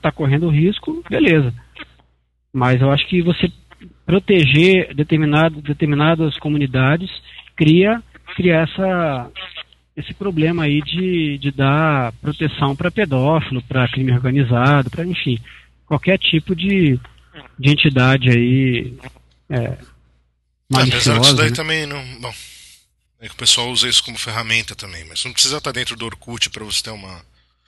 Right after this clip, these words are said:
Speaker 2: uma comunidade fechada sobre isso. Pode ter um
Speaker 1: Ah, não.
Speaker 2: site,
Speaker 1: Não,
Speaker 2: pode ter
Speaker 1: qualquer
Speaker 2: um
Speaker 1: lugar. O, o
Speaker 2: Mas é
Speaker 1: Orkut
Speaker 2: só
Speaker 1: é um
Speaker 2: uma
Speaker 1: lugar,
Speaker 2: ferramenta,
Speaker 1: né?
Speaker 2: né?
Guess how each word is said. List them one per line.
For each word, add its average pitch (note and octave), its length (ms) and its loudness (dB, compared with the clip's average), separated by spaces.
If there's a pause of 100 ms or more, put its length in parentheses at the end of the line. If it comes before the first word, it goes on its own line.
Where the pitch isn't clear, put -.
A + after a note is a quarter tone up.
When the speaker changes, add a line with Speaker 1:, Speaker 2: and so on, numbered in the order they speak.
(140)
Speaker 2:
uma G#2 100 -14
comunidade G#2 720 -8 (200)
fechada G2 680 -4
sobre F#2+ 340 -10
isso. - 380 -8 (640)
Pode - 140 -10
ter A2 80 -12
um G2 120 -14
Speaker 1:
Ah, E3 120 4
não. G#3 100 4
Speaker 2:
site, C3+ 240 0
Speaker 1:
Não, F#4+ 80 4
Speaker 2:
pode C3 200 -2
ter - 80 -6
Speaker 1:
qualquer A#3 60 0
Speaker 2:
um F4+ 80 0
Speaker 1:
lugar. E3 380 2
O, D3 60 0
o B3+ 480 -4
Speaker 2:
Mas - 120 -2
é E4 40 4
Speaker 1:
Orkut - 100 4
Speaker 2:
só D#4 80 4
Speaker 1:
é - 20 4
um F4 40 4
Speaker 2:
uma F4 80 4
Speaker 1:
lugar, F3+ 340 2
Speaker 2:
ferramenta, D3+ 260 0
Speaker 1:
né? G3+ 60 -14 (560)
Speaker 2:
né? B2+ 280 0